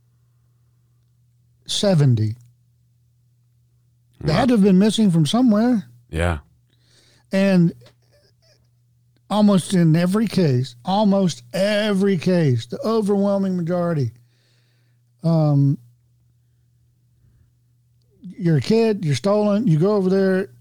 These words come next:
Speaker 1: they do horrible things to you, torture and murder you.
Speaker 2: Yeah.
Speaker 1: You know,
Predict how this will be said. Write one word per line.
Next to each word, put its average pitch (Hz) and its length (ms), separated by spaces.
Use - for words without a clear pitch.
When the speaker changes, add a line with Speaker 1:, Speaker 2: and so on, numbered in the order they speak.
Speaker 1:
they 165 160
do 160 120
horrible 190 360
things 180 360
to 175 120
you, 170 380
torture 165 380
and 151 120
murder 131 200
you. 135 140
Speaker 2:
Yeah. 71 180
Speaker 1:
You 185 100
know, 156 220